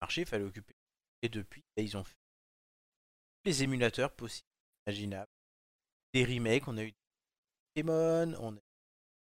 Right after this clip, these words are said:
Mario, Android.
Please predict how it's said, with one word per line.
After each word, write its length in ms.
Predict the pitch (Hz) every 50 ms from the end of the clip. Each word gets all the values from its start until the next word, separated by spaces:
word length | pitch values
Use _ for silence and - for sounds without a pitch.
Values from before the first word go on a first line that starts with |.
| _ _ _ -
Mario, 440 | 123 123 139 135 139 143 143 143 147 _ _ _ _ _ _ _ _ _ _ _ _ _ _ _ _ _ _ _ _ _ _ _ _ _ _ _ _ _ _ _ _ _ _ _ _ _ _ _ _ _ _ _ _ _ _ _ _ _ _ _ _ _ _ _ _ _ _ _ _ _ _ _ _ - 139
Android. 360 | 139 156 156 165 165 170